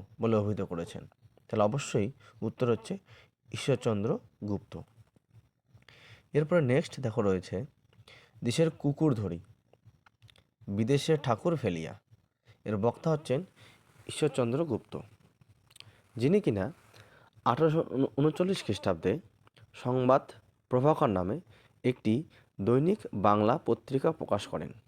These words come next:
যেটি বাংলা ভাষায় প্রকাশিত প্রথম দৈনিক সংবাদপত্র। তো অবশ্যই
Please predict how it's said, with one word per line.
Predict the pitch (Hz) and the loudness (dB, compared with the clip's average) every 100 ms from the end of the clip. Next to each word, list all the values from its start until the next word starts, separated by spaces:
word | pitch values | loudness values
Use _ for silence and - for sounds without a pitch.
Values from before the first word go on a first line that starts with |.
| - _ _ - - - - | -20 _ _ -20 -20 -20 -8
যেটি | 101 117 127 | -2 2 2
বাংলা | 101 101 110 147 | 4 4 4 4
ভাষায় | 135 131 98 104 - - _ _ | 2 2 0 -2 -6 -20 _ _
প্রকাশিত | - 110 147 - - 135 208 _ - | -2 0 0 -2 -2 -4 -8 _ -6
প্রথম | 110 - 175 226 - _ _ - | -4 -2 0 -2 -4 _ _ -2
দৈনিক | 107 107 147 | 0 2 0
সংবাদপত্র। | - 87 90 82 - - - - _ _ _ - - _ | -4 -8 -8 -10 -12 -14 -14 -20 _ _ _ -20 -20 _
তো | 160 | 4
অবশ্যই | 196 - 113 | 4 2 0